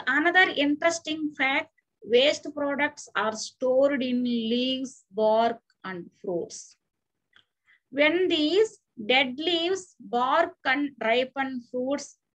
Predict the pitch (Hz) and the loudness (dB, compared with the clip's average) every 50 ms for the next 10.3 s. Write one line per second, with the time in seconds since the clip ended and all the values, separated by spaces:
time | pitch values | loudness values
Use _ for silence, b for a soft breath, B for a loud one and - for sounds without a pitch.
0 | _ _ - 226 202 190 185 175 165 135 135 - _ _ _ _ _ _ _ _ | _ _ -4 0 0 2 2 2 2 0 -2 -4 _ _ _ _ _ _ _ _
1 | _ _ _ _ _ _ _ _ _ _ _ _ _ _ _ _ _ _ _ _ | _ _ _ _ _ _ _ _ _ _ _ _ _ _ _ _ _ _ _ _
2 | _ b b b b b b b b _ _ - 277 277 294 311 320 320 277 240 | _ b b b b b b b b _ _ -6 -4 2 4 4 4 4 4 2
3 | 302 294 269 254 247 262 311 330 - - - 359 320 302 330 370 370 - _ _ | 2 2 4 2 2 2 0 0 -2 -4 -2 0 0 2 0 0 -2 -6 _ _
4 | _ _ _ _ 208 220 240 254 254 240 - - - 294 285 285 302 311 339 349 | _ _ _ _ -6 -2 -2 -2 -2 -4 -8 -8 -2 2 4 6 8 8 8 8
5 | 339 277 294 269 262 254 262 262 240 277 294 339 403 466 427 - _ _ _ _ | 6 4 2 -2 -4 -6 -6 -4 -2 -2 0 0 0 -2 -2 -6 _ _ _ _
6 | _ _ _ 269 285 294 285 226 202 - - - - _ _ _ _ _ - 202 | _ _ _ -6 -4 0 0 0 0 0 -4 -12 -20 _ _ _ _ _ -14 -10
7 | 214 226 214 208 208 202 202 202 - 208 214 220 226 233 240 247 262 294 392 403 | -8 -6 -2 -2 -2 -2 -4 -6 -6 -4 -2 -2 -2 -2 -2 -2 -2 -2 -2 -4
8 | - _ _ _ _ _ _ _ _ - - 247 226 220 233 240 247 254 214 196 | -6 _ _ _ _ _ _ _ _ -10 -4 -2 0 2 2 2 2 0 0 0
9 | 220 220 220 214 214 233 240 240 233 - _ _ - 196 185 - _ - 202 180 | 4 4 4 4 4 2 -2 -2 -4 -8 _ _ -12 -12 -12 -12 _ -10 -8 -6
10 | 185 214 262 320 370 | -2 0 0 0 0